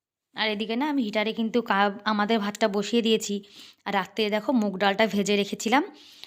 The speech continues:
আর কাঁচকলার খোসাটা না আমি মানে কেটে ধুয়ে রেখেছিলাম,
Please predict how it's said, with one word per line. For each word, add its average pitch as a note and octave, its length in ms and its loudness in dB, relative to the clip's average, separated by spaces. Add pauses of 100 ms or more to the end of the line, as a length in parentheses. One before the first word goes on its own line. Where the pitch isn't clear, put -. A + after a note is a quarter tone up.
(100)
আর F#3 240 0 (100)
কাঁচকলার G3 460 2
খোসাটা G3+ 440 -2
না E4 140 2 (120)
আমি G#3+ 260 -4
মানে G3+ 220 -2 (120)
কেটে A3 380 0
ধুয়ে B3 240 6
রেখেছিলাম, F#3 440 0